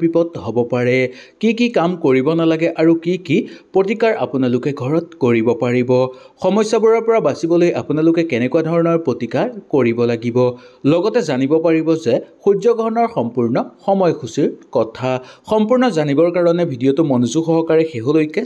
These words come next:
চাই যাব। আৰু যদি ভিডিঅ'টো ভাল লাগে, লাইক এটা কৰি আমাৰ মনোবল বঢ়াব আৰু আপোনালোকৰ বন্ধুবৰ্গৰ লগত শ্বেয়াৰ কৰি তেওঁলোককো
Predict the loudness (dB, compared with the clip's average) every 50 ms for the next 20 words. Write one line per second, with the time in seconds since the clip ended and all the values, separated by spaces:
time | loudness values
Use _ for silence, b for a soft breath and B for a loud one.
0 | -6 -4 -2 -2 -2 -2 -2 -2 -2 0 2 0 0 0 B B B B B 0
1 | 2 2 2 0 0 -2 0 0 2 2 2 2 0 0 0 0 0 0 2 2
2 | 2 2 2 0 0 0 0 0 0 2 4 4 4 4 4 2 2 0 0 0
3 | 0 0 0 0 2 2 2 2 0 -2 -2 -2 0 0 0 0 0 B B B
4 | B 0 2 4 4 2 2 0 -2 -4 -2 -2 0 0 0 2 2 0 0 0
5 | 0 2 2 2 4 4 2 2 2 2 0 0 -2 -2 -2 0 0 2 0 0
6 | 0 0 0 0 -2 -2 -4 -4 -2 -2 -2 -2 -2 0 2